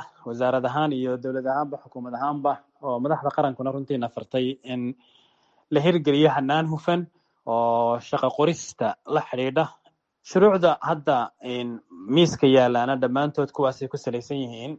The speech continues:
Een, waana hannaan runtii dee, maxaan ku idhaahdaa, in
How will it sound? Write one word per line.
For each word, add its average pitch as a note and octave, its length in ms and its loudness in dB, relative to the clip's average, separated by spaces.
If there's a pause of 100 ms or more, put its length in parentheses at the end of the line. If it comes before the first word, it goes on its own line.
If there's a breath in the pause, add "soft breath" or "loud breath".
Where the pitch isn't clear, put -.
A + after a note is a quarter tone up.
Een, F#2 720 -6 (100)
waana C#3+ 480 6
hannaan D#3 560 0
runtii E3+ 400 -6
dee, A#2 400 -4 (180)
maxaan - 300 -8
ku - 100 -4
idhaahdaa, G#2+ 580 -6
in C#3+ 360 -6